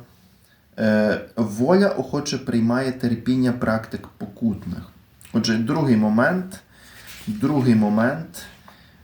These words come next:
який, е, Бонавентура говорить в, м,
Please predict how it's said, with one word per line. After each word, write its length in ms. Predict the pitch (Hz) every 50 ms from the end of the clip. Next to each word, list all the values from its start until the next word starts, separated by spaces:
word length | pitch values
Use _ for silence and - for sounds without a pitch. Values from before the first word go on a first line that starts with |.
| _ _ _ - -
який, 560 | 107 110 120 120 120 - 135 127 117 - - -
е, 340 | 113 110 107 107 101 98 101
Бонавентура 680 | 110 104 127 131 127 127 120 120 117 120 139 135 127
говорить 480 | 113 117 113 110 120 117 117 101 - - - 104 101 101 - -
в, 60 | 107
м, 300 | 107 101 98 95 90